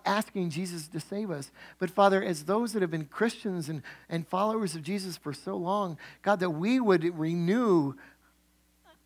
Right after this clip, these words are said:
our pact with you,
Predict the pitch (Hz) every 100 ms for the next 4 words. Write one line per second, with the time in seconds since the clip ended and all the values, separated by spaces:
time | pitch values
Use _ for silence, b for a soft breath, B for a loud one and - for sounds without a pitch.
0 | _ _ _ 165 170 165 156 175 _ _
1 | _ _ _ _ _ - 233 254 - 156
2 | 143 143 127 113 101